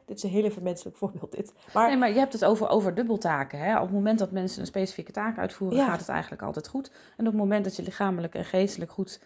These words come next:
Speaker 2: eh, in je vel zit en je kunt het allemaal prima aan, dan lukt het prima om een extra taak erbij uit te voeren.
Speaker 1: Ja.
Speaker 2: Maar op het moment dat je,
Speaker 1: Dat je
Speaker 2: dat
Speaker 1: emmertje
Speaker 2: je,
Speaker 1: overloopt, burn-out, weet ik veel wat, bur-,
Speaker 2: dat je ergens zo
Speaker 1: bore-out,
Speaker 2: door op-,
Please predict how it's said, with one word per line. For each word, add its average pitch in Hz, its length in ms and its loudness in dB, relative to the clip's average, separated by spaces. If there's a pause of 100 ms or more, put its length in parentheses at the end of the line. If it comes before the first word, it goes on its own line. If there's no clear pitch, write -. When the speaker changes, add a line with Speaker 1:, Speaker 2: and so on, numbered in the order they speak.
(300)
Speaker 2:
eh, 165 220 -2
in 175 100 0
je 175 100 -2
vel 233 240 4
zit 190 200 -4
en - 120 -4
je 180 60 -4
kunt 180 180 -6
het 170 80 -8
allemaal 175 220 -4
prima 165 320 -8
aan, 190 200 2
dan 160 140 0
lukt 196 200 0
het 170 120 -8
prima 185 360 -2
om 156 260 -2
een 165 120 -4
extra - 260 -6
taak 143 300 -6
erbij 147 300 0
uit 214 200 2
te 226 80 -12
voeren. 240 420 -4
Speaker 1:
Ja. 302 160 6
Speaker 2:
Maar - 300 -4
op 233 60 -2
het 226 60 4
moment 226 360 0
dat 214 200 -2
je, 208 80 -4
Speaker 1:
Dat 190 100 2
je 262 60 6
Speaker 2:
dat 254 100 4
Speaker 1:
emmertje 277 260 4
Speaker 2:
je, 214 80 8
Speaker 1:
overloopt, 233 360 4
burn-out, 220 500 4
weet 233 180 2
ik 233 80 -8
veel 220 140 -4
wat, 202 240 0
bur-, 202 340 0
Speaker 2:
dat 214 180 4
je - 100 0
ergens 226 300 6
zo 208 60 6
Speaker 1:
bore-out, 240 140 6
Speaker 2:
door 220 100 4
op-, 208 60 4